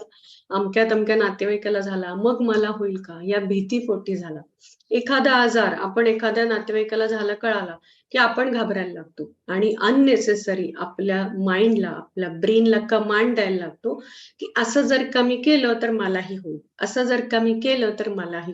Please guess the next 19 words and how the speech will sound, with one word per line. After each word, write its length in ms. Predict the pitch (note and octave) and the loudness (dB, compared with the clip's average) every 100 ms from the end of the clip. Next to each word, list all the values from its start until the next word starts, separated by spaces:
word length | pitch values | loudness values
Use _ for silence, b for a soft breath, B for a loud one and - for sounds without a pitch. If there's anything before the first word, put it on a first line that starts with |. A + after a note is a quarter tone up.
| - | -12
होईल. 220 | D#3+ D3+ _ _ _ G#3 | -14 -14 _ _ _ -2
जेव्हा 260 | G#3+ A3 A3 | 2 2 0
की 260 | A3 A#3+ C#4 | -4 -4 0
तो 60 | |
आजार 480 | C#4 A3+ F#3+ F3+ F3 G3+ | 2 2 0 -4 -6 -4
तुमच्या 320 | G3 F#3+ G3+ | -4 -4 -4
आजूबाजूलाही 920 | - F#3+ G3+ F#3+ F#3+ G3 F#3 F#3+ A3+ - | -4 -2 0 0 -2 -2 -2 -2 -4 -4
फि-, 60 | G#3+ - | -6 -2
नसतो, 520 | G#3 G3 - E3 E3 B B B _ | 0 0 -4 -12 -12 B B B _
पण 140 | G3 G3 | -6 -2
तुम्ही 300 | G#3+ A#3+ B3+ | 0 0 0
तो 80 | A#3+ | -2
तुमच्या 380 | G3+ G#3 G3+ A3 | -4 -6 -4 -4
मनात 520 | G#3 F#3+ G3 G3 - | -2 -2 -2 -4 -4
literally 680 | G#3 A3+ A3+ A#3+ B3 B3 | -2 -2 -4 0 2 2
सीडिंग 500 | C4+ - A#3 A3+ A#3+ | -2 -2 0 0 0
करता, 320 | A#3+ G3+ F#3+ F3+ | -2 -4 -4 -8
त्याचं 340 | F3 F3 F#3+ | -10 -4 -4
पेरता 560 | F#3+ G#3 G3+ F3 - | 2 2 2 0 -8